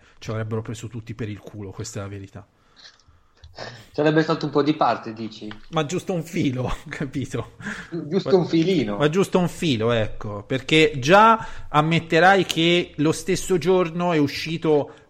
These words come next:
Speaker 1: un, praticamente io ho visto l'immagine e il titolo e un calcio nelle palle sarebbe stato più delicato.
Speaker 2: <laughs>
Speaker 1: Perché, perché, eh, praticamente tutta una pippa su come Tommy Dreamer, Sabu e quel mondo lì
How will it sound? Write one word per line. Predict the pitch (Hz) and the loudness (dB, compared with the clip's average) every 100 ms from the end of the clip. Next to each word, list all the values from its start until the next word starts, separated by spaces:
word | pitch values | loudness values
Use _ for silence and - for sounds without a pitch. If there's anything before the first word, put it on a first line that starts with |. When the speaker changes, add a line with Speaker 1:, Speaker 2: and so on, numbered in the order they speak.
| - | -4
Speaker 1:
un, | 143 139 135 139 135 131 131 - _ _ | -2 -2 0 0 0 -2 -6 -18 _ _
praticamente | - 160 170 170 190 196 165 | -2 -2 -2 -2 -2 -2 0
io | 175 | 2
ho | 143 | 0
visto | 143 165 - | -2 -4 -2
l'immagine | 170 165 170 147 135 156 | -2 0 0 0 0 -4
e | |
il | 170 - | -4 -6
titolo | 151 127 131 135 143 - - _ _ | -6 -2 0 0 -2 -6 -20 _ _
e | 170 | 0
un | 185 175 | 2 0
calcio | - 208 196 - | 2 2 2 0
nelle | 175 185 196 | 0 2 4
palle | 165 143 143 139 | 4 4 4 2
sarebbe | 151 135 131 | 0 -2 -2
stato | 120 139 123 | -2 -2 -4
più | 123 127 | -4 -4
delicato. | 123 120 113 101 - 107 113 _ _ - _ _ _ - - - | -2 -2 -4 -6 -8 -12 -14 _ _ -20 _ _ _ -20 -18 -10
Speaker 2:
<laughs> | - | -2
Speaker 1:
Perché, | 127 - 113 180 202 - 190 - - - - - - - | 0 4 6 6 4 2 6 6 4 -8 -18 -18 -18 -10
perché, | - 196 - 165 185 190 180 | -4 -4 -2 0 4 4 2
eh, | 135 139 143 | 0 0 2
praticamente | 139 160 170 147 170 180 127 127 - - | 0 -2 -2 -4 -2 -2 -2 -4 -6 -8
tutta | 208 - 165 | -8 0 2
una | 175 196 | 6 4
pippa | 190 190 170 - 151 | 4 -2 -2 0 0
su | - 147 | 0 -6
come | - 175 165 160 151 | -2 0 2 0 0
Tommy | 170 165 165 | -2 0 -2
Dreamer, | 135 151 160 151 143 123 | 0 0 0 0 0 -2
Sabu | - - 156 160 147 156 | -2 0 2 4 6 6
e | 143 | 4
quel | 165 160 | 4 0
mondo | 156 160 151 165 | 0 -2 0 0
lì | 156 165 160 | 0 -2 -4